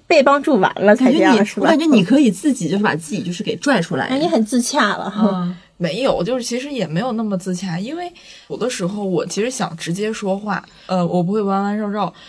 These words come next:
Speaker 3: 啊，我拥有理智的情况下，我是能忍住的。但有的时候吵架呀，或者是上头了，情绪上头，有的时候那个话就很直接的，就直接说出来，我控制不住。在那种时候就有可能会刺伤到别人。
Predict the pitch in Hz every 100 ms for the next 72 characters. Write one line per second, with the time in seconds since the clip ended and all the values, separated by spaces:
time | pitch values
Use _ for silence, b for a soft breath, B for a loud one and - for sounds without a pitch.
0 | B - 170 175 214 262 277 220 - -
1 | 220 185 165 156 175 180 175 220 240 240
2 | 214 170 170 147 143 - _ _ 254 247
3 | 160 180 190 185 - - - 240 226 -
4 | - - - 202 - - 190 - - -
5 | 233 196 - - - 180 - - 175 208
6 | 196 175 - - B B B - 165 214
7 | 220 220 190 208 175 180 - 180 - -
8 | 165 202 202 190 165 170 - 165 202 -
9 | 180 190 165 - 226 180 165 - 220 -
10 | 247 254 311 220 170 - 175 214 214 190
11 | 170 170 233 - 185 170 160 - 180 185
12 | - 226 202 170 165 - - -